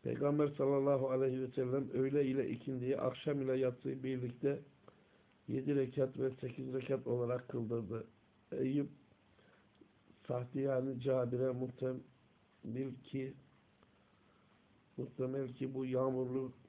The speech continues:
bir gündüz ve gecede olmuştur dedi. Cabir de muhtemeldir dedi. On üç. İkindi namazının vakti babı. Ve Ebu Usame Hişam'dan, güneş Ayşe'nin odasından çıkmadan dedi.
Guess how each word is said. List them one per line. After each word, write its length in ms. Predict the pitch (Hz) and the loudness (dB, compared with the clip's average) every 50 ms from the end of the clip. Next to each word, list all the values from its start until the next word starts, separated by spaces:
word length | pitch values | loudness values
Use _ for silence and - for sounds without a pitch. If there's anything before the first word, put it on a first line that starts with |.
| - _ _ _ _ _ _ _ | -20 _ _ _ _ _ _ _
bir 220 | 123 120 131 135 147 | -6 -4 -2 -2 -2
gündüz 540 | - - 131 120 123 120 131 131 127 127 | -4 -6 -4 -4 -4 -2 -4 -4 -4 -2
ve 80 | 127 127 | -2 -2
gecede 420 | 113 123 127 127 131 131 127 135 | -2 -2 -4 -2 0 0 0 0
olmuştur 760 | 127 120 123 120 117 117 117 113 - - - 117 107 - - - - _ _ _ - - - - _ _ _ | 0 0 2 2 2 2 0 -2 -4 -6 -4 -4 -4 -4 -6 -12 -20 _ _ _ -20 -20 -20 -20 _ _ _
dedi. 320 | 117 120 120 117 120 120 117 | -4 -4 -2 -2 -4 -6 -4
Cabir 440 | - 127 123 123 127 131 123 117 113 | 0 0 2 2 2 2 0 -2 0
de 100 | 123 127 | 0 0
muhtemeldir 760 | 120 120 127 127 127 - 123 127 131 127 120 107 110 110 104 | 0 0 -2 -4 -4 -4 -2 0 0 0 0 0 -2 -2 -2
dedi. 260 | 110 110 107 117 113 - - - - - _ - - - - - - _ - - - - - - - - - - - - - - - - - - - | -2 -4 -4 -4 -8 -10 -12 -18 -20 -20 _ -20 -20 -20 -20 -20 -20 _ -20 -20 -20 -20 -20 -20 -20 -20 -20 -20 -20 -20 -20 -20 -20 -20 -14 -4 0
On 140 | 139 135 127 | 0 2 2
üç. 300 | 123 123 - - - - - _ _ - | 0 -4 -6 -12 -16 -16 -20 _ _ -14
İkindi 420 | 127 127 - 147 147 151 147 143 | -12 -8 -6 -4 -2 -2 -2 0
namazının 600 | 139 131 131 135 127 123 131 127 131 127 127 123 | -2 -2 0 -2 -2 -2 -4 -4 -4 -6 -4 -2
vakti 420 | 127 123 120 - - 127 127 113 - - - - _ - | -2 -2 -4 -4 -4 -4 -4 -4 -6 -10 -16 -14 _ -4
babı. 340 | 113 110 110 107 107 104 107 - - - _ _ _ _ _ _ _ _ _ _ _ _ _ _ _ _ _ _ _ _ _ _ _ _ _ - - _ _ - - - - _ _ _ | -2 0 0 0 -2 -4 -6 -10 -16 -20 _ _ _ _ _ _ _ _ _ _ _ _ _ _ _ _ _ _ _ _ _ _ _ _ _ -20 -20 _ _ -20 -20 -20 -20 _ _ _
Ve 160 | 143 156 - - | 0 0 2 2
Ebu 260 | 156 147 151 156 160 - | 0 0 2 2 2 0
Usame 580 | - 135 - - 175 156 151 151 143 131 139 139 - - - - - | -2 -6 -4 0 2 2 2 4 2 2 0 0 -4 -10 -18 -12 -10
Hişam'dan, 560 | 151 147 - - 151 135 123 113 127 127 131 135 131 127 | -10 -6 -4 -2 -2 -2 0 0 0 0 0 -2 -6 -6
güneş 340 | 127 131 139 147 147 147 - | -4 -2 -2 -2 -2 -4 -4
Ayşe'nin 640 | - 127 131 131 131 127 139 135 135 143 143 135 - | -2 0 0 0 -2 -2 -4 -4 -2 -2 -4 -4 -4
odasından 640 | - 135 131 135 127 123 - 123 123 131 135 127 123 | -4 -4 -2 -2 -4 -4 -6 -6 -6 -4 -6 -6 -8
çıkmadan 580 | - - - - 120 120 110 110 110 107 104 | -10 -14 -10 -4 -2 -2 -2 0 -2 -2 -2
dedi. 260 | 107 104 98 104 101 | -2 -2 -4 -4 -8